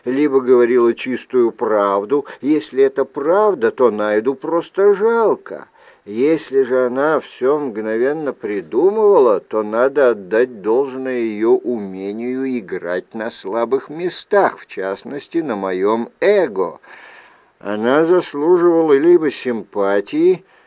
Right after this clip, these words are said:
либо осторожного восхищения. Поэтому я произнёс:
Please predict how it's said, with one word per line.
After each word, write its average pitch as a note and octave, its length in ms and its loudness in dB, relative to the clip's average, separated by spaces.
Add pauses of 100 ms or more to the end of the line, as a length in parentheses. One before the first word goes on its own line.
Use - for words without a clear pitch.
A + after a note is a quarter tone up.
(240)
либо D3 420 2
осторожного F3 1040 2
восхищения. C3+ 1500 -2 (640)
Поэтому C3 480 0
я C#3+ 180 2
произнёс: A#2+ 720 0